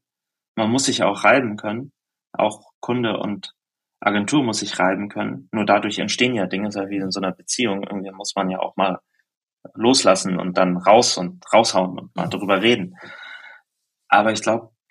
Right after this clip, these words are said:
Speaker 1: in den guten Verhältnissen hat man dann am Ende trotzdem immer Spaß.
Speaker 2: Mhm. Glaubst du denn, weil du hast die Kunden- und Agenturbeziehungen angesprochen, dass wir hier und da vielleicht doch ein bisschen zu gestreamlined sind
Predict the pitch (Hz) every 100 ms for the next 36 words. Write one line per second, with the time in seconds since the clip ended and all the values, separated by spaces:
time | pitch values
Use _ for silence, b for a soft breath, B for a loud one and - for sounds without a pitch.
0 | _ 113 113 110 107 - - 147 - 131
1 | - - 127 120 - 110 104 98 98 113
2 | 107 - 110 - 92 95 92 - 107 -
3 | - - - - - _ _ - 156 160
4 | - 185 175 160 156 147 156 170 - 147
5 | 143 147 - 175 175 156 147 143 139 143
6 | 143 175 170 160 - 160 151 151 147 160
7 | 156 - 147 147 - B B B B B
8 | B B 139 - 151 135 170 160 147 131
9 | 151 - 156 151 - 151 147 143 156 -
10 | 156 147 - 165 156 151 - 147 - -
11 | 165 175 170 160 160 - 160 160